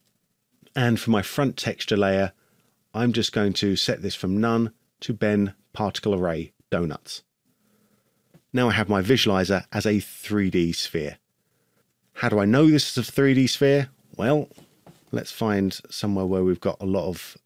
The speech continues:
uh, visualization. There we go. I can come into my, uh, my built-in camera here. I'm gonna change my camera to an orbit,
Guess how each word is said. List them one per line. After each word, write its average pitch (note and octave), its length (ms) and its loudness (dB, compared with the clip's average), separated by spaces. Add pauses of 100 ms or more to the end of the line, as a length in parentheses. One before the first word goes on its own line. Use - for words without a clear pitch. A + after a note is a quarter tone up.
(140)
uh, E2 380 -12 (920)
visualization. F#2+ 720 -4
There F2+ 120 -2
we F#2 60 -2
go. D3 380 6 (880)
I C3 80 0
can B2+ 140 0
come A#2 180 2
into A2 400 2
my, G2 340 2
uh, F#2 160 2
my F#2+ 160 0
built-in G#2 420 0
camera A#2 340 2
here. A#2 260 2 (1000)
I'm A#2 60 -12
gonna G2+ 100 -10
change A#2 280 0
my G2+ 140 0
camera F#2+ 360 -2
to - 140 -4
an F2+ 80 -2
orbit, A#2+ 580 0